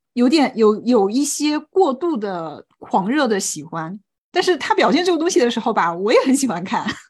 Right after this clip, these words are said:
<laughs> 就可能是因为香港电影看多了，看到他这些，这些地方的时候，其实我也，我也看得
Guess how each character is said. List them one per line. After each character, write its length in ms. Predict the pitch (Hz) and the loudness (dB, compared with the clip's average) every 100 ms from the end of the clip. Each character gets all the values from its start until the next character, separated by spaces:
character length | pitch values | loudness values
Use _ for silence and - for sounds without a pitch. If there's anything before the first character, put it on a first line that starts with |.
| _ | _
<laughs> 320 | _ _ - | _ _ -10
就 160 | 339 320 | -8 -6
可 160 | - | -6
能 140 | 208 214 | -4 -4
是 120 | 277 | -2
因 120 | 294 | -2
为 160 | 262 233 | 0 0
香 160 | 277 | 0
港 120 | 277 190 | -4 -4
电 140 | 220 | -4
影 80 | 226 | -4
看 180 | 247 208 | -4 -4
多 160 | 220 | -4
了， 120 | 202 | -6
看 200 | 185 - | -6 -2
到 80 | 311 | -2
他 120 | 311 | 0
这 100 | 302 | -2
些， 100 | 294 277 | -2 -4
这 180 | - 311 | -2 -2
些 100 | 285 | -2
地 140 | 277 | -4
方 140 | 277 | -2
的 60 | 254 | -4
时 80 | 247 | -4
候， 40 | |
其 80 | 214 | -6
实 60 | 302 | -6
我 160 | 240 | -6
也， 100 | 240 | -4
我 160 | 269 202 | -4 -4
也 80 | 247 | -4
看 160 | - | -4
得 80 | 269 | -4